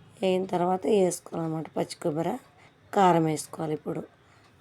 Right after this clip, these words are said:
కారం టూ టేబుల్ స్పూన్ వేసుకున్నాను నేను, అంటే మీరు తక్కువ వేసుకునేటట్టు వేసుకోండి. చూడండి,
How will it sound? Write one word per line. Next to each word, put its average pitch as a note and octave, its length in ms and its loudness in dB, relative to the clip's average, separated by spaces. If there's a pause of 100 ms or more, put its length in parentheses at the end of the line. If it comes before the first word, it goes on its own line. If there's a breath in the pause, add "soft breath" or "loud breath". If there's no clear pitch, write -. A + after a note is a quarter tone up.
కారం F3+ 280 2 (120)
టూ F#3+ 80 6 (160)
టేబుల్ F3 340 2
స్పూన్ D#3+ 300 0
వేసుకున్నాను D#3 440 -6
నేను, D#3+ 200 -6 (1120 soft breath)
అంటే G#3+ 160 -6 (100)
మీరు F#3 160 -2 (140)
తక్కువ F3+ 260 0 (480)
వేసుకునేటట్టు E3 600 -6 (100)
వేసుకోండి. E3+ 560 -4 (2250)
చూడండి, E3+ 440 -4